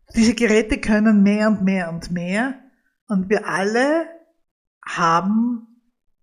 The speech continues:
unsere Art zu leben zusammen mit diesen Geräten verändert.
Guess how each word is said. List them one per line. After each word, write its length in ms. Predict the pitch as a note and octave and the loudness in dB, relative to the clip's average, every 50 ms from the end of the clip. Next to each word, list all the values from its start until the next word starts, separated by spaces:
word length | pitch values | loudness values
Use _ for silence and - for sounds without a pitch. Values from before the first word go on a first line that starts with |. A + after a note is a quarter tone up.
| _ | _
unsere 540 | _ C4+ G#3 G3+ G3+ G3+ - G#3 F#3+ G3 G3+ - | _ -2 0 0 0 0 -2 -4 -4 -4 -4 -4
Art 360 | E3+ F3+ A3+ C#4 - - - | -2 -2 -2 -2 -6 -12 -16
zu 260 | - - - - A3 | -14 -10 -6 -6 -6
leben 600 | F#3 E3+ F3+ F3+ F#3 G3 G#3+ A#3 B3 B3+ - - | -4 -4 -2 -2 -2 -2 -2 -4 -6 -6 -10 -12
zusammen 500 | - - G#3 - F3 E3 E3+ F#3 G3 G3 | -10 -10 -8 -8 -6 -4 -2 -2 0 0
mit 180 | G3+ G3+ - F#3+ | -2 -2 -6 -10
diesen 300 | F#3 F3+ - G3+ F3+ - | -12 -6 -6 -6 -6 -4
Geräten 840 | F#3 F3+ - D#3 D3 D3+ - _ - F3+ F#3+ F3+ E3+ - - _ _ _ _ _ _ _ _ _ _ _ _ _ _ | -8 -8 -8 -8 -10 -10 -12 _ -6 -4 -4 -4 -4 -6 -14 _ _ _ _ _ _ _ _ _ _ _ _ _ _
verändert. 600 | - E3 - - E3+ E3+ E3 - - - - - | -8 -8 -6 -2 -2 -2 -2 -2 -6 -12 -18 -20